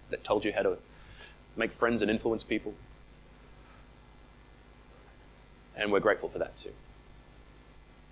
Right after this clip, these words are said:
We thank you for truth, stated clearly and plainly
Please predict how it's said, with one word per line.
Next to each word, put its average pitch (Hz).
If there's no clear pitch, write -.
We 113
thank 123
you 120
for 113
truth, -
stated -
clearly 117
and 82
plainly 107